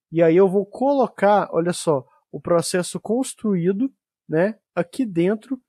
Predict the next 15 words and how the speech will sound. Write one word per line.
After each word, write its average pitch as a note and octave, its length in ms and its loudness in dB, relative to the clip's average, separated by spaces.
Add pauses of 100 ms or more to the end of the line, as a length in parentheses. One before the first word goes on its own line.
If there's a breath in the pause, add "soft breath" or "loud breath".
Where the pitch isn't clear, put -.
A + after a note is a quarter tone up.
(220)
e E3+ 100 2
ele G3 120 6
vai A3 120 0
ficar G#3+ 280 0
bem G3+ 280 2
organizadinho. G#3+ 960 0 (100)
Tudo C4 280 -2
vai G3+ 140 4
fi-, G3+ 240 -6
vai E3 140 2
se - 120 -10
concentrar D#3 500 -4
aqui D3+ 140 -8
nesse D3+ 200 -6
constructor. D3 580 -6